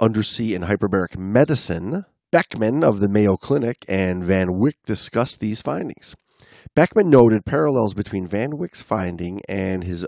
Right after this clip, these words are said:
own nineteen ninety-six work with Navy divers. They concurred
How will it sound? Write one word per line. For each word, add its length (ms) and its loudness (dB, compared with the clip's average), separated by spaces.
own 540 6
nineteen 400 -4
ninety-six 560 -8
work 180 -6
with 100 -14
Navy 220 -8
divers. 460 -10
They 160 0
concurred 1000 2